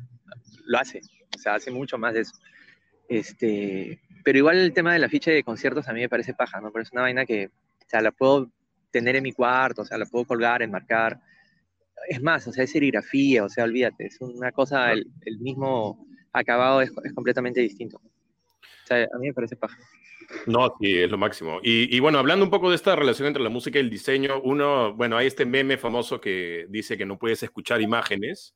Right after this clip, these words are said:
Speaker 2: y te ponen una imagen que, que escuchas. <laughs>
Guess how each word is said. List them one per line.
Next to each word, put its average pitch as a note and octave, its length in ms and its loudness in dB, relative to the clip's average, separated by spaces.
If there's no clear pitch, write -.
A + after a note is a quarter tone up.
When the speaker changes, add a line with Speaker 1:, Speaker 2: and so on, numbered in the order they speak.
Speaker 2:
y - 80 -14
te G2 100 -4
ponen A2 280 0
una A2 120 2
imagen G#2+ 360 -2
que, F2 320 -4
que - 80 -6
escuchas. - 840 0
<laughs> - 40 -20